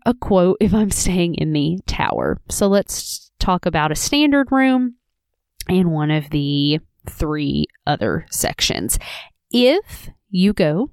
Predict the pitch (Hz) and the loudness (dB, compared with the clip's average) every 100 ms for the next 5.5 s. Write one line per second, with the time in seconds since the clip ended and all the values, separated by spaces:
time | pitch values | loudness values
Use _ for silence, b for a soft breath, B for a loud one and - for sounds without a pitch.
0 | 165 175 165 156 151 - - 151 - 151 | -4 0 2 2 -2 -2 -2 -4 -2 -4
1 | - - 381 - - 170 160 156 151 151 | -2 0 0 -2 -6 -2 2 2 0 -2
2 | - 143 143 139 147 - - 294 311 - | -4 -2 0 0 -2 -2 -4 2 2 2
3 | 190 175 165 165 160 165 170 - - 247 | 0 2 0 2 0 -2 -4 -4 0 2
4 | 233 208 202 - - 170 160 165 151 - | 4 4 2 -2 -2 -2 0 -2 0 2
5 | 247 254 269 262 | 2 4 4 2